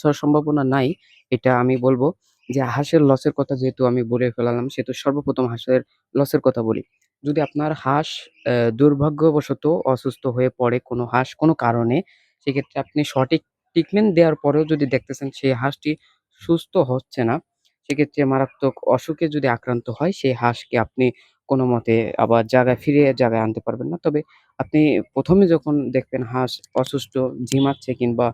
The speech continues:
আহ, দুর্বলতা ভাব, কিংবা আপনার হাঁস মানে আগের মতন একটা, আহ, আগে যেরকম বেড়াতো সেরকম আর বেড়াচ্ছে না, ঝিম মেরে পড়ে থাকতেছে, সেক্ষেত্রে আপনি নাপা খাওয়াতে পারেন এবং বিভিন্ন ধরনের যে, আহ, আপনার যে,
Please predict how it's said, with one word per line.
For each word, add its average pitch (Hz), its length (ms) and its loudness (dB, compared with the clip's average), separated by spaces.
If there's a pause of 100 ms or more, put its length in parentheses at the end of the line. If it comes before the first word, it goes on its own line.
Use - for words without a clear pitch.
(380)
আহ, 107 140 -2
দুর্বলতা 135 500 0
ভাব, 120 280 0 (420)
কিংবা 120 220 0
আপনার 123 300 0
হাঁস 127 380 0
মানে 127 220 0
আগের 117 280 2
মতন 117 320 -4
একটা, 110 300 -4 (480)
আহ, 113 280 2 (380)
আগে 127 240 4
যেরকম 139 400 2
বেড়াতো 135 360 2
সেরকম 127 320 -4
আর 120 120 0
বেড়াচ্ছে 117 360 -4
না, 143 80 0
ঝিম 170 220 2
মেরে 185 200 4
পড়ে 120 160 -2
থাকতেছে, - 340 -14 (600)
সেক্ষেত্রে 156 320 2
আপনি 143 180 2 (160)
নাপা 120 340 2
খাওয়াতে 123 280 -4
পারেন 120 280 0 (440)
এবং 113 180 -2 (120)
বিভিন্ন 123 300 0 (160)
ধরনের 117 380 0
যে, 120 160 0 (460)
আহ, 110 100 2
আপনার 117 320 -2
যে, 110 160 -2